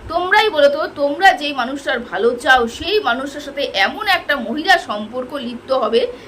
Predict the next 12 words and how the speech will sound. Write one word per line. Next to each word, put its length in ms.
যেই 260
মহিলার 460
ক্যারেক্টারলেস, 720
ক্যারেক্টারলেস 640
মিন্স 200
আ-, 240
একাধিক 440
মহিলা 420
পুরুষের 360
সাথে 220
সম্পর্ক 500
লিপ্ত, 420